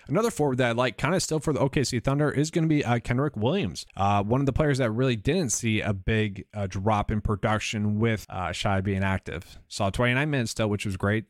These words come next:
Thirty-two minutes the previous game before that. Twenty-four and thirty-one D K. Now, this is because it's looking like, uh, Robinson Earl is gonna sit as well. And that's obviously huge,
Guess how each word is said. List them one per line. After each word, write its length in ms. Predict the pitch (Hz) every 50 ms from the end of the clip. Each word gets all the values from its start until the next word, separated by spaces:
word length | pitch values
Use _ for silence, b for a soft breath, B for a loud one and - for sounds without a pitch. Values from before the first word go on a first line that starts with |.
| _ -
Thirty-two 360 | 123 120 113 110 - - 120
minutes 240 | 110 107 110 - -
the 60 | 98
previous 340 | - 120 117 110 107 98 -
game 160 | - 104 101
before 260 | 95 - - 101 101
that. 220 | 101 107 117 - B B B B B
Twenty-four 540 | - - 139 143 147 139 - 123 123 123 117
and 120 | - 120 -
thirty-one 400 | 120 110 107 107 110 113 110 101
D 140 | 131 147
K. 140 | - 123 101 - - -
Now, 180 | 110 98 101 101
this 280 | 101 120 120 - -
is 100 | 120 107
because 720 | 113 - 120 104 - - - 104 101 101 104 104 - - -
it's 160 | 110 - - 113
looking 420 | 110 104 101 - 107 107 101 101
like, 360 | 101 95 92 95 98 - b b b b b b -
uh, 300 | - 90 87 85 87 - - -
Robinson 460 | 113 110 110 101 95 - - 110 104
Earl 180 | 101 113 123 123
is 80 | 117
gonna 160 | - 143 131
sit 160 | 127 - 151 135
as 140 | 139 127
well. 320 | 113 104 92 117 170 - B B B B B B B -
And 180 | 101 107 107 -
that's 240 | 104 113 110 110 -
obviously 340 | 110 110 104 98 - 110 98
huge, 340 | - 120 120 131 143 -